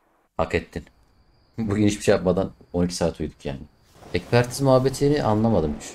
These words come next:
Anlam veremedim ona. Yine bir şeyler patlıyor, çatlıyor ama. Hadi hayırlısı. Saat sekiz oldu. Hızlıca şuradan yemek alıp direkt şeye gideceğim bu arada. Araba pazarına gideceğim. Bir önceki yemekler kayboluyor direkt.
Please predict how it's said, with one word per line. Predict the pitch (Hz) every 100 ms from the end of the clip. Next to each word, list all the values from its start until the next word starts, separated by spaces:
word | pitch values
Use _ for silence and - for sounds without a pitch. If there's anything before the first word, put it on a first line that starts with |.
| -
Anlam | 78 85 87 90
veremedim | 85 85 76 69
ona. | 67 69 69 - - - - - - - - - - - - -
Yine | 101 92
bir |
şeyler | - 95 92
patlıyor, | - 87 - 82
çatlıyor | - 76 - 95
ama. | 73 73 - - - - - - - - - -
Hadi | - 78
hayırlısı. | 73 69 - - 65 - - - - - - - - - - -
Saat | - 117 120
sekiz | - 113 107
oldu. | 90 80 104 110 - - -
Hızlıca | 104 101 107
şuradan | - 92 107
yemek | 101 101 107
alıp | 107 113 -
direkt | 143 -
şeye | 95
gideceğim | 90 87 80 73
bu |
arada. | 73 71 78 - -
Araba | 87 82
pazarına | 85 82 80
gideceğim. | 76 - 71 - - - -
Bir | 98
önceki | 110 113 113 123
yemekler | 113 113 139 123
kayboluyor | 98 85 78 73 73
direkt. | 85 -